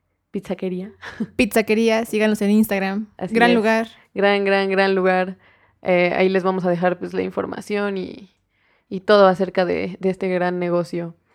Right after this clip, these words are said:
Speaker 1: Pero bueno, eh, pues les queremos agradecer mucho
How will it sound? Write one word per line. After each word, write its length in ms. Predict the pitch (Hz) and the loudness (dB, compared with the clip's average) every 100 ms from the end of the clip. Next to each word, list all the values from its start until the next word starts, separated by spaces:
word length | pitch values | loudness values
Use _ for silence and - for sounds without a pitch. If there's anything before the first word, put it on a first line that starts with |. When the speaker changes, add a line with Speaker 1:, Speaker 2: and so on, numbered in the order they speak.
| - - _ _ _ | -20 -20 _ _ _
Speaker 1:
Pero 220 | 190 190 | 2 4
bueno, 420 | 185 190 175 170 165 185 | 4 2 0 -4 -8 -8
eh, 580 | - 180 180 180 180 185 - | -2 2 2 2 0 -2 2
pues 120 | 226 | 2
les 120 | 226 | 2
queremos 280 | 254 254 269 | 0 0 2
agradecer 500 | 214 180 180 185 190 | 2 4 4 2 0
mucho 600 | 190 180 180 190 202 233 | 0 -2 0 2 2 -4